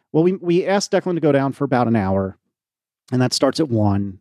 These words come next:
And Michaela will go hopefully for around two hours, so from about one to three. And typically what'll happen is I'll, recently anyway, I will, you know, s-, just catch up on what's been going on in the world for about half an hour from, like, one to one thirty. Then I'll drop for anywhere from literally five minutes to sometimes, like, half an hour if I'm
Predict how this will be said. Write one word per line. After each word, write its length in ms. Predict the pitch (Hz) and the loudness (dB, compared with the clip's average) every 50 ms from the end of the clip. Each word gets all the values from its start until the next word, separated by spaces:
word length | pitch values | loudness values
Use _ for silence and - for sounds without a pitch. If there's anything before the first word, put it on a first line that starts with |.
| _ - | _ -6
And 460 | 160 151 135 123 123 117 113 113 127 | -2 0 2 2 2 2 0 0 -2
Michaela 400 | 131 123 - 143 139 135 131 127 | -4 -4 -4 -2 0 2 2 2
will 160 | 117 113 117 | 2 0 -2
go 540 | 107 110 117 117 113 113 113 113 110 107 107 - | -2 0 0 2 2 2 2 2 0 -2 -4 -10
hopefully 540 | _ - 180 202 - _ - 147 143 131 127 | _ -2 -2 -2 -2 _ -6 -2 -2 0 0
for 240 | 117 - 135 120 113 | 0 0 0 2 2
around 320 | 113 117 113 110 110 107 | 2 0 0 -2 -2 -4
two 220 | - - 131 117 104 | -2 0 2 2 2
hours, 300 | 95 - 104 107 104 - | 2 -2 -4 -6 -6 -4
so 100 | - 117 | -4 -6
from 180 | - - 110 | -6 -4 -4
about 280 | 104 101 98 101 95 113 | -4 -2 -2 -4 -4 -4
one 120 | 104 98 95 | -4 -6 -8
to 60 | 101 | -10
three. 380 | - - 113 101 104 110 110 - _ _ _ _ _ - | -8 -6 -6 -6 -6 -6 -10 -14 _ _ _ _ _ -6
And 80 | 277 - | -4 -2
typically 280 | 349 339 302 285 247 | 0 0 0 0 0
what'll 180 | 226 208 185 151 | 2 2 2 2
happen 280 | 156 165 156 - 151 | 2 0 0 0 0
is 240 | 143 139 135 127 - - | 0 2 2 0 -2 -4
I'll, 580 | - 147 139 143 143 143 139 131 127 117 110 - _ _ _ - | -4 -2 0 2 2 2 2 0 -2 -4 -8 -14 _ _ _ -6
recently 580 | 139 147 190 208 - - 175 135 147 135 123 | 0 2 2 2 2 0 -2 -2 0 2 2
anyway, 400 | 120 117 113 107 107 107 107 107 | 2 2 2 2 2 2 0 0
I 280 | 107 - - 127 123 127 | -2 -2 0 0 0 2
will, 500 | 120 120 123 123 120 120 117 113 107 _ _ _ _ _ _ _ _ _ _ | 2 2 2 2 2 2 0 0 -2 _ _ _ _ _ _ _ _ _ _
you 180 | - - 143 147 | -6 0 2 2
know, 60 | 135 | 2
s-, 260 | 135 - - - - - - - - | 2 0 -4 -6 -8 -14 -20 -14 -8
just 160 | - 165 - | -6 -6 -4
catch 240 | - 180 175 - 156 | -2 -4 -2 0 0
up 140 | 151 - | 0 2
on 100 | 147 139 | 0 0
what's 140 | 135 135 - | 0 0 -2
been 140 | - 135 131 | -2 -2 0
going 180 | 131 123 123 120 | 2 2 2 2
on 120 | 117 120 | 0 0
in 60 | 117 | -2
the 60 | 117 | 0
world 360 | 107 110 113 113 110 110 107 - | 0 2 2 2 2 2 0 -2
for 120 | - 120 | -2 -2
about 180 | 107 113 107 101 | -2 -2 -2 -2
half 220 | 110 110 - - | -2 -2 -2 -2
an 40 | 110 | -2
hour 200 | 104 101 104 101 | -2 -2 -4 -4
from, 120 | - 110 | -4 -6
like, 140 | 107 101 - | -6 -4 -2
one 100 | 113 110 | 0 0
to 40 | 104 | 0
one 140 | 101 107 107 | 0 -2 -4
thirty. 320 | - 190 190 175 165 165 | -2 -2 0 2 2 2
Then 160 | 151 139 139 139 | 0 0 0 -2
I'll 180 | 135 127 - _ | -2 -2 -4 _
drop 400 | - 120 123 120 117 117 - - | -4 0 0 2 0 0 -2 -6
for 180 | - - 127 123 | -6 -4 -4 -2
anywhere 340 | 135 160 180 185 160 143 131 | 0 0 0 2 2 0 0
from 460 | - - 135 123 120 117 117 123 131 | -2 -2 0 0 2 0 0 0 0
literally 340 | 147 147 147 143 131 123 117 | 0 2 2 2 0 0 -2
five 300 | - 123 117 110 104 - | -2 0 0 0 0 0
minutes 320 | 110 110 107 104 - - | 0 0 0 0 -2 -6
to 220 | - - - 113 101 | -6 -2 -2 -2 0
sometimes, 440 | - 120 110 - 113 107 101 - | 2 0 2 2 2 0 0 -2
like, 140 | - 107 - | -4 -8 -6
half 240 | - - 110 - - | -4 -2 -2 0 0
an 60 | 104 | 0
hour 240 | 101 104 104 98 98 | 0 0 0 0 -2
if 100 | 95 - | -4 -6
I'm 180 | 101 101 101 | -8 -8 -10